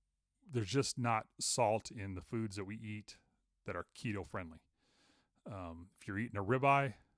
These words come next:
there's no salt in that. You need to be, you need to, I salt mine. You need to salt yours probably, but you need to get a little salty salt's flavor too. So, you know, it tastes good. But, um, those are things that you need to do in order to help your body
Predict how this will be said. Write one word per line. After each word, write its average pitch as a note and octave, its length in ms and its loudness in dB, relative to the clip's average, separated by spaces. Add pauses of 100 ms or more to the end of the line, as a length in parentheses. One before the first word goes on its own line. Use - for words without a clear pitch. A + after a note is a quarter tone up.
(440)
there's G2 200 -2
no A#2 160 2
salt G2 360 -2
in F2 80 -8
that. E2+ 240 -12
You A#2 160 0
need A2+ 140 2
to G#2+ 60 -4
be, G#2 300 -4
you G#2 80 -2
need G#2+ 180 0
to, - 160 -6
I A2 140 6
salt A2+ 360 0
mine. G#2+ 440 -2 (540)
You A#2 100 -6
need G2+ 140 -2
to F#2 80 -4
salt G2+ 240 2
yours G2+ 320 -2
probably, F2+ 480 -4
but F2+ 240 -10
you B2+ 60 -6
need G2+ 120 -2
to F#2+ 80 -12
get F#2 160 -4
a - 20 -8
little F#2 120 -8
salty - 320 -6
salt's - 320 -16
flavor F2 400 -8
too. - 200 -12
So, - 320 -10 (600)
you G2+ 80 -6
know, F2+ 120 -6
it - 60 -14
tastes - 280 -2
good. - 240 -10 (580)
But, G#2+ 180 4 (440)
um, G#2 500 0 (1300)
those C3+ 180 6
are D#3+ 80 4
things C#3+ 280 2
that A2 120 -4
you G#2+ 100 -2
need B2 180 2
to A2 60 -4
do A#2 340 2 (220)
in G2+ 100 -4
order A2 200 -2
to F#2+ 80 -6
help G#2 260 -2
your F#2 120 -10
body F#2+ 420 -2